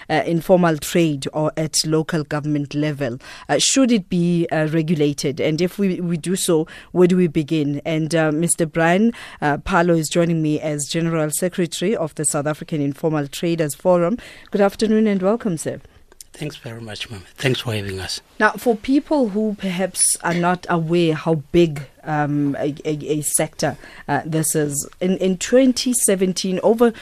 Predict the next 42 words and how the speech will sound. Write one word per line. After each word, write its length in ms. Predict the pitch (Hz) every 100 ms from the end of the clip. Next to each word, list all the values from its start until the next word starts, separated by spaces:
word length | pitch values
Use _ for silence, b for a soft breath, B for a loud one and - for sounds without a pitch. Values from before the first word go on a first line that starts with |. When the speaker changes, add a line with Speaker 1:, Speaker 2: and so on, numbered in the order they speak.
| B B -
Speaker 1:
two 220 | - 269
point 260 | 254 247 214
six 300 | - 214 -
million 420 | 180 185 165 131
South 220 | - 160
Africans 440 | 160 170 165 160 147
reported 520 | 151 165 160 165 143
working 480 | 143 151 - 147 135 B B -
in, 200 | 160 151
in 200 | 170 165
the 120 | 160
informal 460 | 147 - 151 147 139
sector. 480 | - 127 - 139 b b b
And 240 | - 170 160
that 320 | 170 180 175
would 160 | 180 160
make 280 | 165 160
it 200 | 170 147 -
approximately 640 | 147 175 170 165 160 165
one 260 | 151 160 165
point 260 | 185 160
one 320 | 151 147 160 156
million, 320 | 156 147 131
or 60 |
forty-one 500 | 135 - 170 160 151
percent 520 | 147 147 - 139 127 - B B -
of, 240 | 135 135
uh, 220 | 143 135
um, 320 | 120 151 147 147
is 200 | 160 143
in 240 | 165 156
informal 520 | 147 151 - 151 143
trade. 440 | 135 - 131 117 - b b
And 140 | - 175
that 180 | - 202
would 160 | 208
say 200 | - 190
it's 120 | 175
significant 680 | - 170 180 220 220 160 143
and 180 | 143 139
it's 80 | -
huge. 420 | 233 208 -